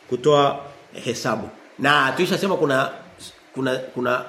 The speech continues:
zinaitwa hukumu za Mungu. Kuna hukumu mbili. Kuna hukumu moja nzuri kiasi chake, ni, ambayo haitishi, inaitwa hukumu ya Kristo. Ya watu waliomwamini Kristo. Eh,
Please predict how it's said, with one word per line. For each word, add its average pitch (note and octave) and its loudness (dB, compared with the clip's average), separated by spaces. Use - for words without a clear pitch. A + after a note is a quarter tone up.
zinaitwa D#3+ 4
hukumu F3+ 0
za C#3+ 2
Mungu. E3 0
Kuna C#3 2
hukumu C4+ 6
mbili. F#4 4
Kuna D3+ 8
hukumu C#4 4
moja B3+ 6
nzuri E3+ 6
kiasi D#3 4
chake, C#3+ 6
ni, D3 -2
ambayo F3 6
haitishi, D#3+ 4
inaitwa G3+ 4
hukumu G#3 8
ya C3+ 4
Kristo. - 2
Ya B2 0
watu F3+ 6
waliomwamini D#3+ 4
Kristo. - -4
Eh, A#2+ 2